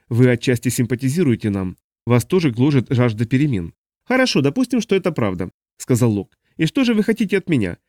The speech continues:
И чего, как думаете, я хочу от вас?» Хорошие вопросы, но неправильные. Ваши друзья говорят о мирных договорах и торговле, но по-настоящему нам не нужно от вас ничего. Мы способны добыть из доступных здесь материалов все необходимое нам. Нам нет нужды в хламе,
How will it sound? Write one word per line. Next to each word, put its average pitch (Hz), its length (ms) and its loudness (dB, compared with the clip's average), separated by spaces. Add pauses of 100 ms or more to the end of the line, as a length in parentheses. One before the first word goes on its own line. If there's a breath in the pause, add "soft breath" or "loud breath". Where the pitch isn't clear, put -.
(140)
И 135 100 -2
чего, 180 220 2
как 190 180 -2
думаете, 185 360 2
я 156 140 0
хочу 170 240 -2
от - 120 -6
вас?» - 300 -10 (480)
Хорошие 117 440 0
вопросы, 131 500 -4 (100)
но 104 100 -4
неправильные. 98 640 -2 (380)
Ваши 120 300 0
друзья 117 340 0
говорят 120 420 0
о 131 60 0
мирных 117 380 2
договорах 117 500 0
и 123 40 0
торговле, 123 580 -2 (300)
но 123 100 2
по-настоящему 127 760 0
нам 175 160 0
не 127 100 2
нужно 135 280 0
от - 100 -4
вас 131 200 -2
ничего. 120 480 -6 (380)
Мы 127 100 4
способны 120 460 0
добыть 120 360 0
из 120 120 -2
доступных 113 500 -2
здесь 107 220 -4
материалов 120 520 0 (260)
все - 220 2
необходимое 123 680 0
нам. 90 300 -6 (400)
Нам 131 180 6
нет 185 180 0
нужды 117 260 -2
в - 40 -4
хламе, 127 420 0